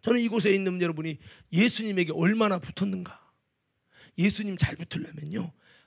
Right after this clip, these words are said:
교회에도 잘 붙으시기를 바랍니다. 교회도 잘 붙어야 돼요. "나는 예수는 믿지만 교회는 안 붙어." 아이고, 잘났어 정말.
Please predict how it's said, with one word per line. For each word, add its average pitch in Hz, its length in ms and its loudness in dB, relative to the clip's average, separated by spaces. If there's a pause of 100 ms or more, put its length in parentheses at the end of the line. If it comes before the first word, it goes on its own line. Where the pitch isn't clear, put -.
(140)
교회에도 175 720 2
잘 - 420 -8
붙으시기를 151 760 8 (200)
바랍니다. - 1040 0 (580)
교회도 240 300 -4
잘 - 180 -2
붙어야 - 400 -12
돼요. - 160 -16 (600)
"나는 247 220 4
예수는 262 400 4
믿지만 - 380 -4
교회는 180 360 4
안 185 140 4
붙어." - 240 -12 (1000)
아이고, 127 380 -6
잘났어 - 420 -4
정말. 175 340 -12